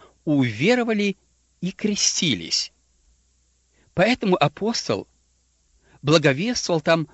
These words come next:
дольше обыкновенного, то есть год и шесть месяцев. Деяния апостолов, восемнадцатая глава, одиннадцатый стих. Ободрение через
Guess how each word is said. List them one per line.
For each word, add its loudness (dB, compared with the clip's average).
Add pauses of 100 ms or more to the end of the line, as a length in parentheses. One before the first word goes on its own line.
(160)
дольше -2 (400)
обыкновенного, 2
то -4
есть -2 (180)
год 2 (100)
и 0
шесть -2
месяцев. -2 (320)
Деяния 0
апостолов, -4 (260)
восемнадцатая -2
глава, 4 (420)
одиннадцатый -4
стих. -10 (1900)
Ободрение 4
через 0